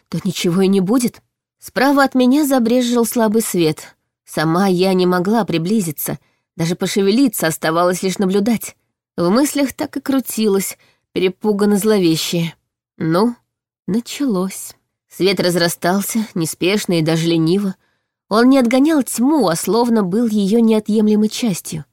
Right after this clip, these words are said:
И как бы не худшей. Едва он окутал меня, вокруг начали проявляться неясные образы. Один за другим, меняя окружающую реальность. Сумеречная пустошь, ночь,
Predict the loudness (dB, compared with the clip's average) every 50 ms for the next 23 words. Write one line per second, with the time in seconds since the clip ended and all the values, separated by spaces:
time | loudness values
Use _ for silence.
0 | _ _ _ _ _ _ _ -2 0 2 2 2 0 -2 -4 -4 -4 -4 -2 0
1 | 0 2 2 2 2 0 0 -2 -2 -2 -2 -2 -4 -8 -10 -10 -12 -14 _ _
2 | _ _ _ _ _ _ _ _ -2 0 0 2 2 2 2 4 4 4 4 4
3 | 2 0 0 -2 -4 -2 0 2 2 2 2 2 0 0 -2 -4 -8 -12 _ _
4 | _ _ _ _ _ -2 0 2 2 2 2 2 2 2 2 2 2 2 0 0
5 | 2 2 2 4 4 4 4 2 0 0 -2 -2 0 2 2 2 2 2 0 0
6 | 0 0 2 2 2 2 0 0 -2 -4 -4 -4 -8 -10 -12 _ _ _ _ _
7 | _ _ _ _ _ _ _ -8 -4 -2 0 0 0 0 0 0 0 -2 -2 -2
8 | -2 -2 -2 -2 -2 -6 _ _ _ _ _ _ -2 0 2 4 4 4 2 2
9 | 0 -2 -2 0 0 0 0 0 0 0 2 2 4 4 4 2 2 2 0 -2
10 | -4 -8 -12 -18 _ _ _ _ _ _ _ _ -4 0 2 2 2 2 0 -2
11 | -2 -2 0 0 0 -2 _ -6 -6 -4 -6 -6 -8 -8 -8 -8 -10 -14 -16 _
12 | _ _ _ _ _ _ _ _ _ _ _ -4 -2 -2 -2 -2 -2 -6 -10 -10
13 | -14